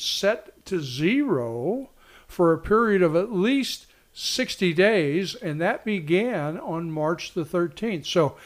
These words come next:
if your interest rate was five and a quarter or five and seven eighths or whatever it is, you know, for sixty days, March thirteenth through April, May thirteenth, at least at a minimum,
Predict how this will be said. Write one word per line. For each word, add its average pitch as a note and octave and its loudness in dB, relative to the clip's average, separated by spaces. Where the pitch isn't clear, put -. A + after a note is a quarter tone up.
if D3+ -2
your G3+ 2
interest F#3 0
rate F3+ 4
was D3+ -4
five D#3+ 2
and D3+ -2
a D3 -4
quarter E3+ 2
or B2+ -4
five E3 0
and D3+ -6
seven D#3+ 2
eighths F3+ -2
or D3 -2
whatever D#3+ 2
it D#3 -2
is, F#3+ 2
you E3+ 0
know, D#3+ 2
for E3+ -2
sixty A3 2
days, F#3+ 4
March E3+ 0
thirteenth F#3 0
through D#3+ 2
April, F3 2
May G3+ 2
thirteenth, E3 -4
at A3+ -2
least G#3+ 0
at D#3 -2
a D#3 -2
minimum, F#3 -4